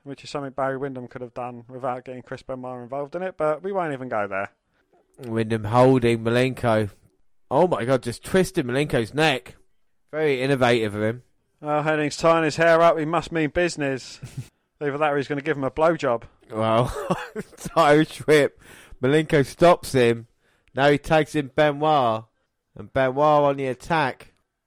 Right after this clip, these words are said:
Speaker 2: And Hennig falls. He might be susceptible to a pin right now. Oh my God. Benoit just snots on him.
Speaker 1: That's not good.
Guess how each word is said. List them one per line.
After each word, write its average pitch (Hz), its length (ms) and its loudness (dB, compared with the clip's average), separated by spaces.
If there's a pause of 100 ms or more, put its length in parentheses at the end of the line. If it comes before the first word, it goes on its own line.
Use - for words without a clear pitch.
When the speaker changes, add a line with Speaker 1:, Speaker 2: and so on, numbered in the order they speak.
(120)
Speaker 2:
And 98 100 -12
Hennig 147 320 0
falls. 165 400 4
He 143 140 -2
might 165 240 2
be - 80 -4
susceptible 139 540 -2
to 147 120 -2
a 123 40 0
pin 202 280 2
right 151 220 4
now. 127 320 0
Oh 214 240 8
my 107 340 -2
God. 165 380 6 (640)
Benoit 156 420 6
just - 340 -8
snots 185 400 2
on 151 120 0
him. 120 280 -2 (560)
Speaker 1:
That's - 280 -14
not 170 240 -2
good. 175 260 6